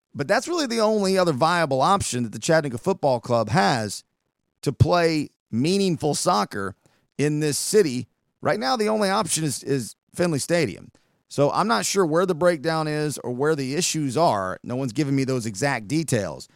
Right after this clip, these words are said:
But it is absolutely positively true that the relationship is not as good as it, as we'd all like it to be, and at times can be maybe in the neighborhood of toxic. I don't know for sure, but I do know that somebody very close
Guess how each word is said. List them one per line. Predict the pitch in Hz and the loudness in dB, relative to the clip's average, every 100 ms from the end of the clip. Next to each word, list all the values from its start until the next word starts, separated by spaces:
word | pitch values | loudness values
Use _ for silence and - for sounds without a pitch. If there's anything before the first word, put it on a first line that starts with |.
| _ _ _ | _ _ _
But | - 131 | -2 2
it | 180 | 2
is | 156 - - | 0 -4 -2
absolutely | 180 - 170 180 165 156 | -2 -2 -2 0 2 0
positively | 131 143 151 156 160 - 160 139 131 | 0 0 0 -2 -2 -2 -2 -2 -6
true | - 170 180 110 64 - _ _ _ _ | -6 0 0 0 -6 -16 _ _ _ _
that | 123 123 | -2 -2
the | 127 | -2
relationship | 123 135 170 - 139 139 139 | 0 2 2 0 -2 -2 -4
is | 117 104 | -4 -4
not | 131 160 180 | -2 0 0
as | 139 | 0
good | 131 139 | 0 2
as | 127 107 | 2 0
it, | 110 - | -6 -8
as | 117 107 | -8 -6
we'd | 120 | -2
all | 123 127 113 | 0 0 0
like | 151 185 | 0 -2
it | 127 | -4
to | 120 | -6
be, | 104 101 101 - _ - | -6 -6 -8 -14 _ -10
and | 113 | -8
at | 95 | -4
times | 160 180 165 135 117 - _ _ - | -2 0 0 -4 -6 -12 _ _ -6
can | 139 | -4
be | 139 135 131 - | -2 -2 -4 -6
maybe | 123 151 190 165 | -4 -2 -2 -2
in | 147 | 0
the | 139 | 0
neighborhood | 135 135 120 117 117 | 0 -2 -2 -2 -2
of | - | -2
toxic. | 117 101 - - _ - | -2 -2 -6 -14 _ -4
I | 151 | -2
don't | 185 185 | 0 0
know | 180 175 165 - _ | 0 0 -2 -8 _
for | - | -8
sure, | 139 - 180 180 165 - _ _ _ - | -6 -2 0 0 -2 -8 _ _ _ -6
but | 127 | -2
I | 143 | 0
do | 127 170 170 | 2 0 0
know | 156 147 139 - | 0 0 -2 -4
that | 123 | -8
somebody | - 160 151 143 117 | -2 0 0 -2 -2
very | 107 147 151 | 0 0 -2
close | - 151 123 - | -2 -2 -2 -6